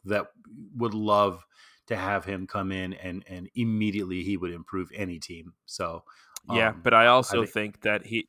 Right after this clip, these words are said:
Speaker 2: there's a, I, I wouldn't rule out M L S. That, you've now got that in my head, and I'm thinking, I'm like,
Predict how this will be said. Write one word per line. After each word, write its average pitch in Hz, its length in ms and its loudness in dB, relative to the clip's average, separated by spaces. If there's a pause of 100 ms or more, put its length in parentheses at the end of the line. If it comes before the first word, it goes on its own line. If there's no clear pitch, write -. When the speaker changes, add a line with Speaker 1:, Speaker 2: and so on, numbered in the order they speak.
Speaker 2:
there's 110 260 0
a, 104 140 -4 (140)
I, 113 300 4
I 117 100 4
wouldn't 120 440 0
rule 113 200 0
out 107 120 -4
M 101 140 -8
L 101 160 -8
S. - 200 -10
That, 113 320 0
you've 117 280 -4
now 123 220 4
got 123 220 4
that 123 140 2
in 120 60 -4
my 110 160 0
head, 110 220 -2
and 104 140 -6
I'm 104 140 -4
thinking, 107 420 -8
I'm 104 140 -8
like, 104 260 -8